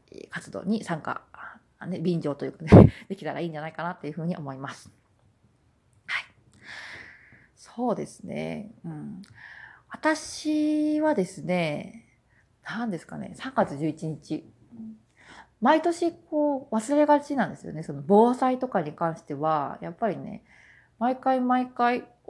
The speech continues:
きてから慌てるっていうような感じなんですよ、自分が。なので、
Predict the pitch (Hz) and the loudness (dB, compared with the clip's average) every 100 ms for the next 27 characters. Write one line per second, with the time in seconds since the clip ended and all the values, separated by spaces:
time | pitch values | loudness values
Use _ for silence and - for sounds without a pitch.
0 | 247 - 190 170 151 139 - - _ _ | -8 -6 -6 -4 -2 -2 -6 -12 _ _
1 | 147 151 - 160 196 202 - 143 143 139 | -6 -4 -2 0 0 -2 -10 -8 -8 -8
2 | 147 139 147 - _ - - - - 156 | -8 -10 -12 -18 _ -20 -20 -18 -10 -10
3 | - 147 147 143 143 160 156 - 156 147 | -8 -8 -8 -8 -8 -6 -8 -10 -12 -10
4 | 139 147 143 - - 170 151 147 190 160 | -8 -4 -4 -4 -10 -8 -6 2 4 4